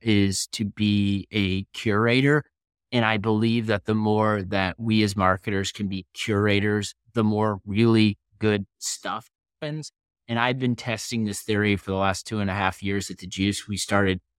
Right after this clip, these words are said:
Modern Day Marketer literally a month into me being a part of The Juice as employee number two or three. You can argue with our head of growth,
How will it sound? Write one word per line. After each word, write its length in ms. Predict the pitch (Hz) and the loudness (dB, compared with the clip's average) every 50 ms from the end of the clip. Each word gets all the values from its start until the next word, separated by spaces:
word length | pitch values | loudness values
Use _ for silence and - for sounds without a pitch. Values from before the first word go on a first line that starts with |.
| _ _ - | _ _ -4
Modern 320 | 110 107 107 107 104 104 | 0 2 4 4 4 2
Day 120 | 101 104 101 | 2 2 2
Marketer 640 | 98 98 95 95 95 - 110 98 98 98 98 92 - - | 2 4 2 2 2 0 0 0 0 0 0 -2 -4 -6
literally 500 | 113 113 113 107 107 107 104 101 101 95 | -4 0 0 2 2 2 2 2 2 2
a 60 | 95 | 2
month 320 | 98 98 95 98 101 98 - _ _ - | 2 2 2 2 0 0 -4 _ _ -2
into 540 | 104 101 101 98 - - 101 98 95 98 95 | 0 0 0 0 0 -2 -2 0 0 0 -2
me 460 | 90 92 98 101 98 101 101 101 90 _ _ _ _ - | -2 -2 0 0 2 2 2 0 -2 _ _ _ _ -2
being 200 | 110 104 101 98 | 0 0 0 0
a 60 | 92 | -2
part 240 | - - 101 101 101 | -2 -2 -2 0 -2
of 80 | 98 | -2
The 80 | 92 98 | -4 -6
Juice 480 | 90 - 101 101 98 98 95 - - - _ _ _ _ _ _ _ - | -6 -4 -2 -2 -2 -2 -2 -6 -8 -10 _ _ _ _ _ _ _ -4
as 320 | - 104 98 101 98 - | -2 0 0 0 0 -2
employee 380 | 104 101 95 - 113 110 104 101 | -4 -4 -4 -2 0 2 2 2
number 260 | 98 101 98 92 98 | 2 0 0 -2 -4
two 360 | - - - 107 104 107 107 | -4 -2 0 2 2 2 2
or 160 | 95 98 98 - | 2 0 -2 -2
three. 360 | - - 107 104 107 107 104 | -2 0 0 2 2 2 2
You 160 | 101 101 98 | 0 -2 -4
can 140 | - 104 101 | -2 0 2
argue 300 | 98 98 95 95 104 98 | 2 2 2 0 0 0
with 160 | 98 95 - | 0 -2 -2
our 100 | 101 98 | -2 -2
head 160 | 95 104 101 | -2 -2 -2
of 140 | 95 92 - | -4 -4 -4
growth, 280 | - 107 107 110 107 | 0 2 2 2 2